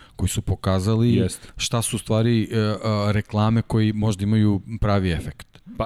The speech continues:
Speaker 2: evo danas, izvinim, sam neki intervju koji je vezano za neki drugi deo mog posla, digitalni marketing, i pričamo o, o, o sadržaju. Ja kažem, Red Bull, ljudi, postavio je standarde nečega što se sada,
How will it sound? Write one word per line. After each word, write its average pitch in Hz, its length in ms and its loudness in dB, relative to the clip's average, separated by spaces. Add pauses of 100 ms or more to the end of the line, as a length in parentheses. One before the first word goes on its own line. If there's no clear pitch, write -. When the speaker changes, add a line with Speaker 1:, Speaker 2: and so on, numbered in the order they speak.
(140)
Speaker 2:
evo 139 160 0
danas, 127 520 -2
izvinim, 120 360 0
sam 117 160 -2
neki 120 260 0
intervju 110 380 0
koji 104 380 0
je 101 200 0
vezano 107 420 -2
za 104 140 -2
neki 101 280 -4
drugi 110 440 0
deo 92 220 0
mog 90 220 -2
posla, 85 340 -4
digitalni 95 540 -2
marketing, 95 560 -4 (420)
i 98 80 -6
pričamo 117 480 -2
o, 104 120 -2
o, 98 760 0
o 95 40 0
sadržaju. 92 460 -4 (280)
Ja - 80 -14
kažem, 120 280 -4
Red 139 240 -2
Bull, 151 240 0
ljudi, 101 300 0 (500)
postavio 139 420 0
je 123 60 2
standarde 117 560 0
nečega 110 400 -2
što - 180 -4
se 104 120 -8
sada, 110 380 -2